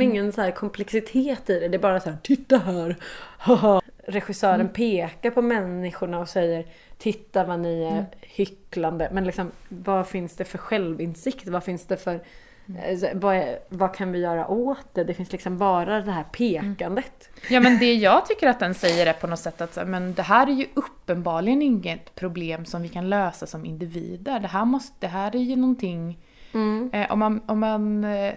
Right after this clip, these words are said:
Speaker 1: tar liksom problemet att det finns jättemycket människor som inte har någonstans att bo, som inte har någon inkomst, som, eh, försörjer sig och sin familj genom att tigga på gatan.
Speaker 2: Mm.
Speaker 1: Eh, det, det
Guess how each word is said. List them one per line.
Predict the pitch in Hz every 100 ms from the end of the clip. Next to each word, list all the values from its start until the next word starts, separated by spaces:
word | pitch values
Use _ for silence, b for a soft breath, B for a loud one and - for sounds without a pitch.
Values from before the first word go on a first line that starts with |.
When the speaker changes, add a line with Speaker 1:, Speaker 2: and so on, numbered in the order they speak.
| -
Speaker 1:
tar | 233 240 240 233
liksom | 208 190 180 180 180 180
problemet | 196 185 175 170
att | 165
det | 175
finns | 175 180
jättemycket | 185 - 170 165 175
människor | 170 165 160 165
som | 165 170 170 170 175
inte | 185 170
har | 165 165
någonstans | 160 147 147
att | 156
bo, | 247 277 262
som | 254 240
inte | 226
har | 196
någon | 190 185
inkomst, | 214 202 170 - 190 180 185 -
som, | 185 180 185 b b b b b -
eh, | 185
försörjer | - 185 185 165 165
sig | - 170 165
och | 160
sin | 175
familj | 170 165 156
genom | 160 156 160
att | 156
tigga | 190 -
på | -
gatan. | 165 190 170 - 240 233 226 B B
Speaker 2:
Mm. | 208 196 208 -
Speaker 1:
Eh, | 196 185 - - 170
det, | 226 226 247 254 247 240 - - - - - - - - - - - _ - - - -
det | 190 233 240